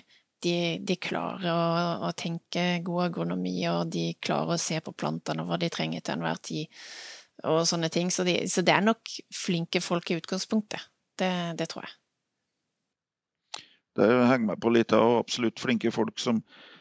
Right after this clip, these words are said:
Speaker 2: som prioriterer tid til å gjøre ting til rett tid,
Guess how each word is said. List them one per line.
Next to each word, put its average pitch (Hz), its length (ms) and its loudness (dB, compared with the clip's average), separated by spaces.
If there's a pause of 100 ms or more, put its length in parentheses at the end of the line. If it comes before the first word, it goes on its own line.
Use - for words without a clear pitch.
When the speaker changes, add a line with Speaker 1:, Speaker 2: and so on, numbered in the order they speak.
(120)
Speaker 2:
som 120 320 2 (320)
prioriterer 117 720 4
tid 139 460 0 (260)
til 123 240 6
å 123 160 4
gjøre 120 240 4
ting 117 200 2
til 117 180 4
rett 117 180 2
tid, 131 240 2